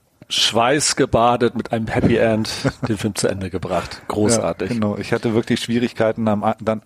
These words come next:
Speaker 2: Einschlafen, äh, danach. Da, ich war so aufgewühlt. <clears throat> Aber es gab wirklich, wie du sagtest, so ein paar ganz lustige Szenen. Ähm,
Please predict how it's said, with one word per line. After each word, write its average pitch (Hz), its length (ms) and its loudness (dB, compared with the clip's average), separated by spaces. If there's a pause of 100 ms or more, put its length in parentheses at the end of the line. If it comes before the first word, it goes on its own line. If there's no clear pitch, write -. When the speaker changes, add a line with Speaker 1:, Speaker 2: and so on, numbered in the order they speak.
Speaker 2:
Einschlafen, 98 800 0
äh, 95 160 -4
danach. 95 480 -4
Da, 101 160 -10
ich - 160 -12
war 98 100 2
so 107 180 0
aufgewühlt. 98 680 0 (1000)
<clears throat> - 100 -2 (1040)
Aber 123 160 4
es 143 100 0
gab - 220 2
wirklich, 160 300 -2 (140)
wie 123 140 -2
du 131 100 4
sagtest, 123 360 2
so 120 60 2
ein 107 100 -2
paar 131 180 0
ganz 123 220 -2
lustige 120 360 -2
Szenen. 120 600 0
Ähm, 110 380 0